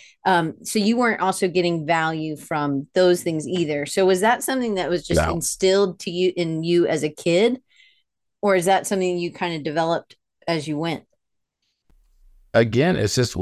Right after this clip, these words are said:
Speaker 2: I just grew up not having anything. And I
Speaker 1: Yeah,
Speaker 2: think
Speaker 1: but every,
Speaker 2: that
Speaker 1: but there were tons of other people that you were saying they also didn't have anything, and then they were trying to fill that void.
Speaker 2: Yeah.
Speaker 1: And they
Speaker 2: I
Speaker 1: were
Speaker 2: guess
Speaker 1: doing
Speaker 2: I
Speaker 1: something you weren't doing.
Speaker 2: I guess, I guess 'cause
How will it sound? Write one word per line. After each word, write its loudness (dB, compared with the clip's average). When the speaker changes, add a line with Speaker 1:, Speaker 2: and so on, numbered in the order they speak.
Speaker 2:
I 4
just 0
grew 4
up 0
not 0
having 2
anything. -20
And 4
I 2
Speaker 1:
Yeah, 6
Speaker 2:
think 6
Speaker 1:
but 6
every, 8
Speaker 2:
that 4
Speaker 1:
but 4
there 6
were 4
tons 0
of 4
other 2
people 0
that 2
you -2
were 2
saying -4
they 2
also -2
didn't -8
have 0
anything, -6
and -2
then -2
they 2
were 0
trying -4
to -6
fill 0
that 2
void. 0
Speaker 2:
Yeah. 6
Speaker 1:
And 0
they 4
Speaker 2:
I 6
Speaker 1:
were 6
Speaker 2:
guess 6
Speaker 1:
doing 6
Speaker 2:
I 4
Speaker 1:
something 0
you 0
weren't -4
doing. -6
Speaker 2:
I 6
guess, 2
I 4
guess 2
'cause 0